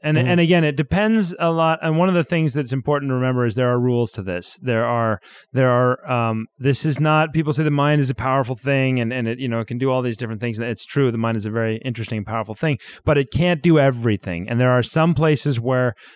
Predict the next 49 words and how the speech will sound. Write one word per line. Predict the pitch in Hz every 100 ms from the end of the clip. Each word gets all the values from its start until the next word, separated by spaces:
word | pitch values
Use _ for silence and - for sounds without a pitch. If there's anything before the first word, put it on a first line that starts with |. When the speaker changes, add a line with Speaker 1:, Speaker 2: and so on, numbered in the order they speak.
| _
Speaker 1:
the | 131
mi-, | 131 135 143 147
the | 135
role | 135 156
of | 170
the | 156
mind | 147 143 156 165
to | 143
affect | 123 160 -
the |
body | 127 147 151 151 147 -
is, | 139 127 110
is | - 123 110
profound | - 120 - 143 127 110
and | 110
other | 143 147
places | 147 147 131
where | 120 131
it | 123
is | 120 104
not. | 110 110 95 82 - - - -
And | 131 131
this | 139 135 151
is, | 135
this | 117 131
is | 147
an | 143
important | 127 110 - 143 139 135 123
thing | 139 131
to |
understand, | 123 117 - 175 156 120
that | 113
this | 127 123
is, | 147 131
there | 139 135
are | 127
rules | 123 143 175 180 139 -
at | 135
play. | - 120 110
When | 110
you | 113
talk | - 139 139
about | 139 135
pain, | - 113 120 110
you | 104
talk | - 127 131
about | 131 135 131 _ - _ -
Parkinson's | 170 180 151 107 117
disease | 107 101 113 107 101